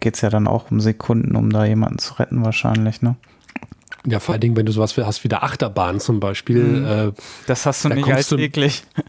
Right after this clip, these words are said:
Speaker 2: Ja, da kommst du, glaub ich, mit der Drehleiter auch nicht so ohne weiteres ran. Also da brauchst du schon einen Kletterer oder was weiß ich was.
Speaker 1: Ja,
Speaker 2: Also ich
Speaker 1: ja.
Speaker 2: weiß, dass der,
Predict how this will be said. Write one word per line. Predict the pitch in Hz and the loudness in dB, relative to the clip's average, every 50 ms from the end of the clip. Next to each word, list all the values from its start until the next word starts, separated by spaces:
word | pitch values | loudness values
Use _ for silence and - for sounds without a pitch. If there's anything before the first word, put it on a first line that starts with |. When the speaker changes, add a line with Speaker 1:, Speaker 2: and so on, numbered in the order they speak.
| - - _ _ - | -14 -20 _ _ -2
Speaker 2:
Ja, | 123 - 180 - - | -2 0 -2 -2 0
da | - 185 - - - 226 208 247 247 | 0 -2 -2 -4 -2 0 2 2 2
kommst | - 160 151 - - | 0 -2 -4 -4 -4
du, | 143 | -2
glaub | 135 143 147 | 0 0 0
ich, | 151 | 0
mit | 156 143 | 0 0
der | 151 131 | 0 -2
Drehleiter | 120 107 127 143 151 160 156 175 | 0 0 0 2 2 2 2 2
auch | 151 160 | 2 2
nicht | 156 147 | 0 0
so | - 165 180 | 0 -2 0
ohne | 160 143 127 | 0 2 2
weiteres | 135 131 131 127 117 127 113 120 110 | 2 0 0 -2 -4 -4 -4 -2 -2
ran. | 123 165 170 131 | 0 0 0 -2
Also | 117 110 110 120 | -2 -4 -2 -2
da | 127 120 | -2 0
brauchst | - 113 113 - - | 0 0 -2 0 -2
du | 131 | -2
schon | - 131 127 131 | 0 2 2 2
einen | 127 123 120 | 2 0 0
Kletterer | - 143 139 - 156 131 110 107 101 101 | -2 -4 -2 -2 -2 0 0 0 0 0
oder | 104 104 | 0 -2
was | 107 107 - - | -2 -2 -2 -4
weiß | 113 - | -4 -4
ich | 117 139 135 - | -6 -8 -6 -4
was. | 143 147 143 | -2 0 2
Speaker 1:
Ja, | 127 123 123 | 2 2 0
Speaker 2:
Also | 120 110 | 0 -2
ich | 113 110 | -4 -2
Speaker 1:
ja. | 135 123 | -2 -2
Speaker 2:
weiß, | 113 117 - - | -2 -2 -4 -6
dass | 120 - | -8 -6
der, | - - 113 107 104 104 | -4 -2 -2 -2 -2 -4